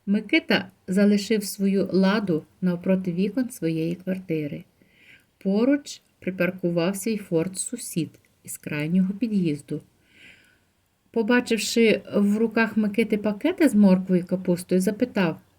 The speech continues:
«З дачі?» «Ага, від тещі.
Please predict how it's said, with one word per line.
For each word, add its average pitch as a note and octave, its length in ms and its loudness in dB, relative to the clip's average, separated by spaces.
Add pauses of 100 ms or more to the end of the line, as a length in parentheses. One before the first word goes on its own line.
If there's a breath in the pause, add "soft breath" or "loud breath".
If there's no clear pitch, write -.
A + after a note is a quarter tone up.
«З F3+ 120 -18
дачі?» F#3 540 2 (680)
«Ага, G#3+ 580 2 (160)
від C#4 180 -2
тещі. F#3+ 680 -4